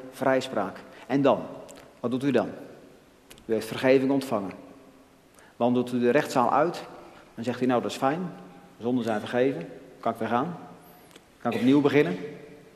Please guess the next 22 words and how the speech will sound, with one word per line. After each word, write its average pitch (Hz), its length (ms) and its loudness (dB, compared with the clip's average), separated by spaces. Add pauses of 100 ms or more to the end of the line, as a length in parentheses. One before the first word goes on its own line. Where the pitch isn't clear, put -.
(880)
Nee, 117 400 2 (400)
die 117 160 4
rechter 165 320 4
die 135 100 4
stopt 214 280 2
daar 113 140 2
niet. 107 300 -4 (420)
Die 123 140 4
rechter 170 280 4
die 151 100 4
heeft 139 180 6
recht 139 280 4
gesproken, 185 460 2
die 151 80 6
heeft 113 160 4
vrijgesproken, 175 840 4 (220)
die 143 120 2
komt 170 240 4
achter 156 280 4
zijn 135 140 4
katheder 160 440 4
vandaan, 156 500 4